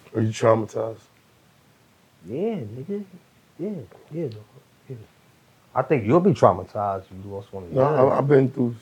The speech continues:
Speaker 1: some shit.
Speaker 2: I know you did.
Speaker 1: Yeah.
Speaker 2: And
Speaker 1: Yeah.
Speaker 2: I'm sure you may not, you know, there's nobody asking you questions about how you feel about certain things. Or I get that question asked every year,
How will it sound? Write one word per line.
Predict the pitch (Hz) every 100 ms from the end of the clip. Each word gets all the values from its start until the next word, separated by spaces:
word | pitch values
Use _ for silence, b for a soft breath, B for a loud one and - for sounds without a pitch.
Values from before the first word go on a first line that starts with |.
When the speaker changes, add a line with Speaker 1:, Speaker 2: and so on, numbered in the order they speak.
| -
Speaker 1:
some | 113
shit. | - 123 - -
Speaker 2:
I | 196
know | 240
you | 254 175
did. | 95 82 67 123
Speaker 1:
Yeah. |
Speaker 2:
And | 135 143 143 _ _ _ _ _ _ - - _ _ -
Speaker 1:
Yeah. | 120 113 104
Speaker 2:
I'm | 156
sure | 156 - 139 123 120 _ _ _ _ _
you | 113 156
may | 170 120
not, | 107 101 95 90 _ -
you | 101
know, | 90
there's | - 165
nobody | 196 175 147
asking | 139 143 131 123
you | 165
questions | - 85 - 85 87
about | 87 92 95 - _ _
how | - 92
you | 95 107
feel | 113 90
about | 85 92 90 -
certain | 95 - _
things. | 92 95 90 -
Or | 92 90 b b b
I | 226
get | 214
that | 165
question | - 170 135 123 110
asked | - 110 - - _ _ _ _ -
every | 156 135 131
year, | 120 101